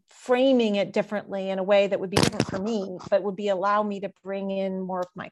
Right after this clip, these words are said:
colleagues, um, and see where I could find new, new synergies. So, um, that's what spawned this idea of working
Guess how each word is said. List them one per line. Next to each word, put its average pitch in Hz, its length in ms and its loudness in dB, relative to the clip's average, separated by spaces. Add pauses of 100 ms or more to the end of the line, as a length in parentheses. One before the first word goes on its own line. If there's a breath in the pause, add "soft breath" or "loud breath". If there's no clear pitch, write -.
colleagues, 185 680 -4
um, 180 560 -8 (600 soft breath)
and 185 460 -4
see - 300 -4
where 196 160 4
I 190 80 2
could 185 220 -6
find 185 320 -4
new, 185 320 -2
new 185 120 -4
synergies. 180 640 -8
So, 190 460 2 (840 soft breath)
um, 185 720 -2
that's 226 380 2
what 254 200 0
spawned 214 880 -2
this 196 220 -6
idea 196 320 0
of 185 80 0
working 196 680 -4